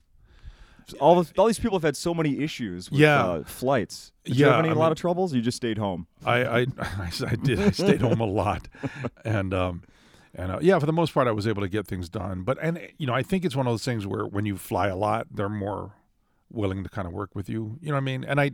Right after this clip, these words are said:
Speaker 2: I hate saying that 'cause it sounds so, you know what I mean? I, I don't mean to sound like that, that way. Like, I'm a frequent flyer. I'm a silver. <laughs> You know, you know what I mean? Like, I, <laughs> but yeah, so it's pretty easy to deal with everything, luckily.
Speaker 1: Yeah, that's good.
Speaker 2: Yeah.
Speaker 1: That's good. Did you see the, uh,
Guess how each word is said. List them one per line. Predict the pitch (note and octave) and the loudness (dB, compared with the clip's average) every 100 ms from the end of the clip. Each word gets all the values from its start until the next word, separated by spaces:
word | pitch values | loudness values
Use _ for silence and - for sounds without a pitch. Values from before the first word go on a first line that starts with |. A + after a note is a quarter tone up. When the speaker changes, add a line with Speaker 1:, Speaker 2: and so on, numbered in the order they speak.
| - | -2
Speaker 2:
I | A#2+ | -4
hate | C3 B2 | -2 -6
saying | - A2 G#2 | -4 -4 -2
that | G#2 | -4
'cause | A2 | -6
it | G2+ | -8
sounds | - G#2+ G2 | -6 -6 -6
so, | A2 G#2 F2+ _ - - - _ _ | -6 -6 -8 _ -20 -20 -20 _ _
you | - | -6
know | F3 | 0
what | D#3+ | 2
I | |
mean? | C#3+ C#3 C#3 | 0 -2 -4
I, | B2+ | -4
I | C3 | -4
don't | B2 | -4
mean | A2 F#2+ | -4 -6
to | |
sound | - F2+ | -6 -8
like | F2 F#2 | -8 -10
that, | F#2 G2+ - | -12 -12 -14
that | F#2 F2+ | -10 -10
way. | F#2+ F2 | -10 -14
Like, | - F#2 | -14 -12
I'm | C3+ D3 | -6 -4
a | C#3 | -4
frequent | - A#2+ B2 - F#2+ | -6 -6 -6 -6 -14
flyer. | - G#2 A2+ A2 | -10 -4 -2 0
I'm | C3 | 0
a | D3+ | 0
silver. | - B2 C3+ B2+ F2+ C2+ - | -2 0 2 2 -2 -8 -18
<laughs> | _ - | _ -8
You | F3 D#3+ | 0 4
know, | D3+ A2+ G3 | 4 2 0
you | |
know | E3 D#3+ | 2 2
what | |
I | C#3+ | 2
mean? | A#2+ | 2
Like, | D#3 - - | 0 -2 0
I, | C#3+ C#3+ - F3 - - C#4 E3 A3+ C#3+ | -2 -4 0 0 0 0 0 2 2 0
<laughs> | D#3 C#3+ | -14 -2
but | C#3 | 2
yeah, | B2+ | 2
so | G2+ | 2
it's | C#3+ | -2
pretty | - D3 | 0 -2
easy | A#2+ G2 | -2 -4
to | G2+ G2 | -6 -6
deal | G2 G2 | -8 -8
with | F#2+ | -6
everything, | F#2 F#2 F2 F2 | -8 -8 -10 0
luckily. | B2 - E2 F2 _ - | 0 0 -10 -16 _ -8
Speaker 1:
Yeah, | G#2 F#2 | -8 -6
that's | G#2 - | -10 -8
good. | F#2+ F2 | -8 -8
Speaker 2:
Yeah. | - _ - | -12 _ -6
Speaker 1:
That's | A#2+ - | -4 -2
good. | B2 | -4
Did | B2 | -4
you | G#2+ | -6
see | A#2+ - C#3+ | -8 -8 -10
the, | C3 C3 | -4 -2
uh, | B2+ | 0